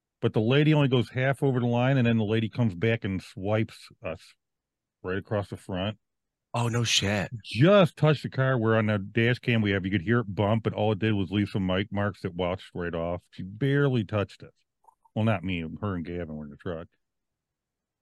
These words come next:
Speaker 1: And then the next
Speaker 2: Wow.
Speaker 1: day, was it the next day? Yeah, Linda gets woke up by beating on the door early morning.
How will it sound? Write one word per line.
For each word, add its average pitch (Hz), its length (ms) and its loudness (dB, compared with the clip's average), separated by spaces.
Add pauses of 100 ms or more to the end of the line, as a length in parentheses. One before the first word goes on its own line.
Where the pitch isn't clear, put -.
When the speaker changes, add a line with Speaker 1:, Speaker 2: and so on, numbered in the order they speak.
(240)
Speaker 1:
And 151 180 6
then 180 280 6
the 165 100 2
next 208 180 2
Speaker 2:
Wow. 147 140 -2
Speaker 1:
day, 233 420 2 (1900)
was 131 200 -2
it 139 80 -2
the 156 100 2
next 175 200 -2
day? 180 300 0
Yeah, 160 80 4
Linda 170 300 4
gets 160 280 0
woke 147 360 2
up 151 240 2
by 120 220 4
beating 127 440 2
on 117 80 4
the 104 80 0
door 113 340 2
early 101 240 0
morning. 90 520 -4